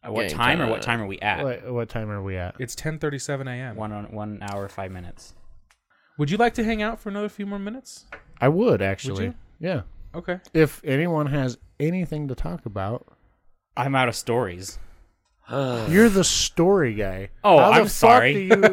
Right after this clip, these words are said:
Speaker 1: <laughs> We
Speaker 3: how
Speaker 1: made
Speaker 3: do
Speaker 1: it.
Speaker 3: you get to the end of your list if you're the story guy?
Speaker 1: We made it to an hour and five minutes.
Speaker 3: That's why we have you here.
Speaker 4: With his stories.
Speaker 3: You know
Speaker 4: It
Speaker 3: what? Here,
Speaker 4: worked out.
Speaker 3: Schmalti, do you have anything?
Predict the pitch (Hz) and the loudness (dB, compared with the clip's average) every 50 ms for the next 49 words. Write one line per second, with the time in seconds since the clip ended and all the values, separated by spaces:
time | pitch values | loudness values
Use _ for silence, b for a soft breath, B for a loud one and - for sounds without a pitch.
0 | 202 196 135 160 165 156 156 165 190 240 269 277 - 254 226 226 240 247 202 233 | 6 6 6 6 4 6 6 8 8 10 10 8 8 6 6 6 4 4 4 2
1 | 226 226 - 202 185 196 208 214 208 185 170 160 143 139 170 220 247 220 175 - | 2 2 0 0 2 2 2 2 2 2 2 2 2 6 8 8 8 8 6 2
2 | - 139 - - 156 156 135 120 - - 151 127 113 104 92 107 135 175 226 262 | -4 -6 -4 -4 -2 -2 -2 -4 -4 -2 -2 -2 -2 -2 -4 -2 0 0 0 0
3 | 262 214 175 170 156 135 - - - 131 127 131 131 131 143 151 151 143 131 127 | 0 0 2 2 2 2 0 -4 -6 -4 -2 0 4 4 4 6 4 2 0 0
4 | - - 143 127 123 98 120 147 170 143 107 104 113 139 135 151 165 - - 160 | 2 4 4 4 4 2 2 0 2 2 0 0 -2 0 0 0 0 -2 -2 -2
5 | 147 139 120 127 139 127 - - 131 135 147 147 131 110 101 92 80 98 95 82 | -2 0 0 0 2 2 2 2 2 -2 -4 -4 -4 -4 -6 -6 -6 -8 -10 -10
6 | 80 82 82 - - - - _ _ _ _ _ _ _ - 110 110 - - 113 | -10 -12 -14 -18 -20 -20 -20 _ _ _ _ _ _ _ -12 -10 -10 -10 -10 -10
7 | 107 - - - 101 95 87 82 82 82 - 90 165 170 170 170 170 165 160 143 | -10 -10 -10 -10 -12 -12 -12 -14 -16 -18 -12 -6 -2 -2 0 0 0 -2 -2 -2
8 | - 113 - - 98 - - - 160 151 156 147 156 143 131 123 135 151 156 143 | -2 -4 -4 -8 -10 -10 -8 -4 -2 -2 -2 0 -2 -4 -2 -2 0 2 2 2
9 | - 156 143 139 127 120 120 - _ _ - 147 135 127 117 104 - 98 90 85 | 2 2 2 2 2 0 -2 -8 _ _ -4 -2 -2 -2 -2 -4 -8 -10 -14 -14
10 | 85 | -18